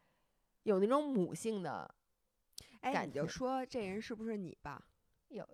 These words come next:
Speaker 1: 是。
Speaker 2: 就是说你是不是也，就是他总是跟你这边儿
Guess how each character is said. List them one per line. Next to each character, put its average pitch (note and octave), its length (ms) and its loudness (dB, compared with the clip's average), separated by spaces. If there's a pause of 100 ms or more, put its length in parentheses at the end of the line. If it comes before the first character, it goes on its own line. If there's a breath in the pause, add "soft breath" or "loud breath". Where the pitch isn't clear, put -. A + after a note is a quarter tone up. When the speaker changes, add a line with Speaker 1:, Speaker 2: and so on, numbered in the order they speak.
(100)
Speaker 1:
是。 - 240 -16 (520)
Speaker 2:
就 C#4+ 120 2
是 C#4 40 2
说 C#4 180 2
你 F#3+ 240 -2
是 - 160 -2
不 B3 100 -2
是 B3+ 80 2
也， B2 380 -2
就 B3+ 160 2
是 G#3+ 160 2 (240 soft breath)
他 E4 140 6
总 - 280 2
是 D#3+ 460 -2 (460)
跟 D#4+ 200 4
你 B3+ 160 0
这 G3 220 2
边 G3 160 2
儿 A3 420 4